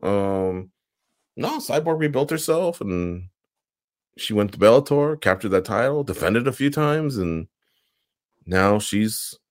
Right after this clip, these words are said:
you know, she's flying high, doing the boxing thing or whatever. But I'd still be open to it.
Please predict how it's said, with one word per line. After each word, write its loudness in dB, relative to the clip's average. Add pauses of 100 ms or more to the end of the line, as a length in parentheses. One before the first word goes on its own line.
(140)
you -6
know, -2 (1120)
she's -8
flying 4
high, 0
doing 2
the 2
boxing 0
thing 0
or 4
whatever. 4
But 4
I'd 0
still 4
be 4
open 4
to 4
it. 0